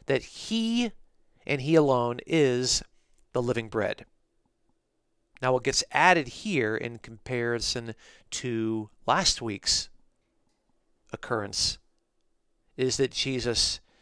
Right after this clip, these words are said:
says that it is his own flesh that he offers for the life of the world. And those who eat of this bread,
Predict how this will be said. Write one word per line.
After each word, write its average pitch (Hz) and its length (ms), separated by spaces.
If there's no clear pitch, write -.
says 127 320
that 131 120
it 117 100
is 113 140
his - 220
own 120 240
flesh - 840
that 127 100
he 131 200
offers 110 640
for - 220
the 120 120
life 104 500
of 104 180
the 120 100
world. 123 560
And 131 120
those 139 320
who 139 200
eat 214 300
of 127 200
this 131 260
bread, 117 560